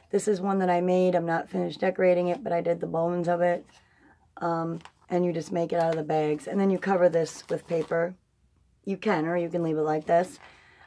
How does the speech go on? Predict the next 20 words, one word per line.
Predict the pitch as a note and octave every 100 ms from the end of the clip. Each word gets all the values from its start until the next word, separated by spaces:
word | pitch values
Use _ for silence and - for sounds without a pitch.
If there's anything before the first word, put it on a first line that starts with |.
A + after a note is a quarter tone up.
| _ -
Um, | F3+ F3 E3+ E3+ F#3 _ - - - -
and | F#3
then | F3+
it | F3+
has | A3 F#3 F3+ F3+
little | F#3 F3+
pockets | F#3 F3+ E3+ F#3 F3+ F#3
and | F3
stuff | - F3+ -
throughout. | - F3 E3 E3+ - - - - _ _ _ _ _ _ -
It | - F3+
has | E3+ E3
upper | D#3 D3 D#3
pockets | D#3 D#3 - F3 -
and | E3+
lower | D#3 D3 D3+
pockets, | D3 D3 - - -
and | D3+ D#3 D3 - - _ _ - -
you | G3
can | G3+ F3+ E3+